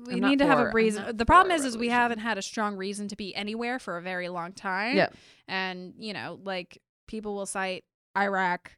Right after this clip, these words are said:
Speaker 1: as being a response to nine eleven, but we did not go after the,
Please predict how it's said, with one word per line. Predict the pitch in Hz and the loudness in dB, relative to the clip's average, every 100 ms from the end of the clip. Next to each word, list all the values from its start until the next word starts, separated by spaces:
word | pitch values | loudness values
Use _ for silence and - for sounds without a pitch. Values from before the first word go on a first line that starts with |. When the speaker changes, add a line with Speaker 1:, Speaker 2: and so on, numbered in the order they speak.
| _ | _
Speaker 1:
as | 202 190 | -8 -6
being | 202 190 185 | -6 -6 -6
a | |
response | 185 - 190 185 - | -10 -6 -6 -6 -10
to | - | -8
nine | 196 175 | -8 -6
eleven, | 185 247 214 185 202 | -2 0 0 -4 -6
but | 190 - _ _ | -8 -8 _ _
we | 240 226 226 | -6 -2 -2
did | 220 | -2
not | 214 196 196 | -2 -4 -4
go | 196 | -4
after | 202 190 - 196 | -4 -6 -6 -8
the, | 202 | -8